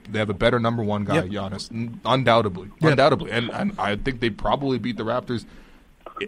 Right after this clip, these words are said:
Speaker 1: you know, it's
Speaker 2: Straight
Speaker 1: just
Speaker 2: up.
Speaker 1: if you played the series, like, a hundred times. But also, I think the Raptors have really specific defensive abilities
Speaker 2: Yep.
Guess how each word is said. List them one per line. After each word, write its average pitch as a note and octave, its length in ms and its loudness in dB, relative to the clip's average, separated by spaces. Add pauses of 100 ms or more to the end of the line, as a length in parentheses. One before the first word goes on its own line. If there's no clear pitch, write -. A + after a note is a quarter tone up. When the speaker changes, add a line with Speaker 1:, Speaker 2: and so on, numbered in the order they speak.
Speaker 1:
you B2 100 -2
know, A2+ 160 0
it's - 180 -8
Speaker 2:
Straight D3 200 2
Speaker 1:
just A2 120 -2
Speaker 2:
up. - 100 -10
Speaker 1:
if A2+ 180 -2
you B2+ 60 -4
played C3+ 200 0
the B2+ 80 0
series, C3 360 0
like, A#2 100 0
a A#2 80 2
hundred A#2+ 240 0
times. A#2 260 0
But A#2+ 160 0
also, D3+ 260 2
I B2+ 40 2
think C#3 180 -2
the A#2 80 -2
Raptors B2 260 2
have A2 280 -2
really C3 180 2
specific A2+ 600 -2 (280)
defensive A#2 580 -2
abilities G#2 560 0
Speaker 2:
Yep. B2+ 160 -2